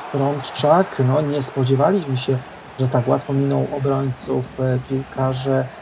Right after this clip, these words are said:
e, drużyny przeciwnej. Arka Gdynia zaskoczyła, od razu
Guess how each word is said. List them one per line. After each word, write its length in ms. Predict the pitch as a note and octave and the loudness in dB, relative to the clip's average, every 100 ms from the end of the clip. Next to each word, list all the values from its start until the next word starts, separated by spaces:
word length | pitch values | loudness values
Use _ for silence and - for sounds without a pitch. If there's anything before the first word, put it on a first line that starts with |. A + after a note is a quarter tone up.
| - - - | -18 -16 -2
e, 160 | C3+ B2+ | 0 2
drużyny 840 | C3+ C3+ B2+ C3+ C#3 C3+ C#3 B2+ - - - | 4 4 4 4 4 4 2 0 -4 -16 -4
przeciwnej. 600 | C#3+ C3 C3 B2+ C#3+ - | -2 0 0 2 0 0
Arka 260 | C#3 C3 C3+ | -2 -2 0
Gdynia 460 | C3 C#3+ C#3 C3 | 0 0 0 -4
zaskoczyła, 840 | B2 B2+ - C3+ D3 C#3 C#3+ F3+ - | -6 -8 -6 -4 2 2 4 0 -2
od 140 | B2 | -4
razu 420 | B2+ C3+ C#3 C#3 | -2 -2 0 0